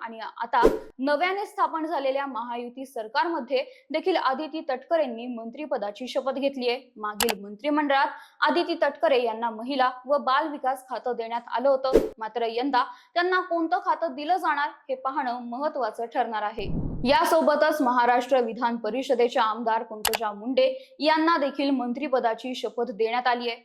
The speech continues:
पंकजा मुंडे यांचा ओबीसी प्रवर्गावर असलेला प्रभाव, एक धुरंधर महिला राजकारणी म्हणून त्यांची निर्माण झालेली ओळख, गोपीनाथ मुंडे यांचा लाभलेला वारसा आणि यंदाच्या विधानसभा निवडणुकीत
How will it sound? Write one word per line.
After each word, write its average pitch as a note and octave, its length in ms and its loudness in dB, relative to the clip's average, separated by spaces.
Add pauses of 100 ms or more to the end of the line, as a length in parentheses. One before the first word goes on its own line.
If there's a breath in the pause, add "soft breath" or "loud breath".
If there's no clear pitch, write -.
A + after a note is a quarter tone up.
(120)
पंकजा G#3+ 460 -6
मुंडे A#3+ 340 0 (320 loud breath)
यांचा D#4+ 340 2
ओबीसी C#4+ 420 -4
प्रवर्गावर B3 720 0
असलेला A3 400 -4
प्रभाव, A3 460 -2 (180)
एक A#3 100 0 (100)
धुरंधर A#3+ 500 0
महिला A3+ 460 -2
राजकारणी C#4+ 640 -4 (360 loud breath)
म्हणून F4 240 4
त्यांची D#4 340 -2
निर्माण D4 380 0
झालेली D4 340 -2
ओळख, C#4 280 2 (300)
गोपीनाथ A3 460 -4
मुंडे A#3+ 280 0 (340 loud breath)
यांचा D4 360 2
लाभलेला C4 480 2
वारसा B3 400 -2
आणि A#3 440 -6
यंदाच्या A3 460 -6
विधानसभा D4 640 -2
निवडणुकीत D4 840 -2